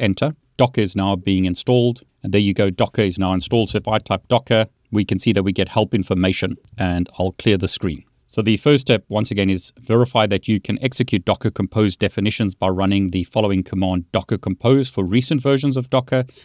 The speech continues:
or Docker dash Compose for older versions of Docker. So the command again is Docker Compose. I'll press enter. That works. So I'll clear the screen. And now we need to use curl to download the Fing agent.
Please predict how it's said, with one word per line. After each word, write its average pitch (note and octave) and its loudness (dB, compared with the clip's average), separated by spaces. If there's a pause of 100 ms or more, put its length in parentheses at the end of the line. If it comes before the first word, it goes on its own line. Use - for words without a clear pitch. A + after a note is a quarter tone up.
(160)
or A2+ 0
Docker A2 0
dash G2 0
Compose F2+ -2
for F#2 -4 (160)
older G#2 2
versions F2+ 0
of F#2 -14
Docker. - -4 (200)
So G#2+ 2
the G2+ 2
command A2+ 2
again G#2+ 2
is F#2+ 0
Docker A2 -4
Compose. B2+ 0
I'll G#2+ -2
press - -4
enter. C#3 0 (200)
That G#2 -2
works. A#2 0 (440)
So - -2
I'll F#2 0
clear A2+ 2
the F#2+ -2
screen. D3 2 (160)
And F#2+ 0
now G#2 2
we G2+ 0
need G2 0
to G2 -4
use F#2+ -2
curl A#2 0 (300)
to G#2+ 2
download G#2+ 0
the G2 -4
Fing A2 -2
agent. A2+ 0